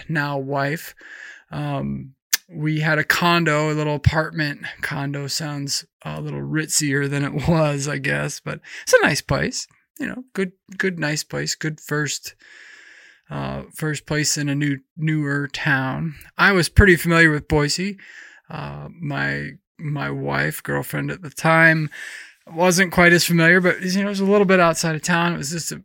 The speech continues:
uh, over in east, eastern side of Boise. A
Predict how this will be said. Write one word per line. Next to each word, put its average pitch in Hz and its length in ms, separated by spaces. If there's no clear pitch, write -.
uh, 160 440
over 151 240
in 147 60
east, 151 400
eastern 156 440
side 147 260
of 139 80
Boise. 151 440
A 151 100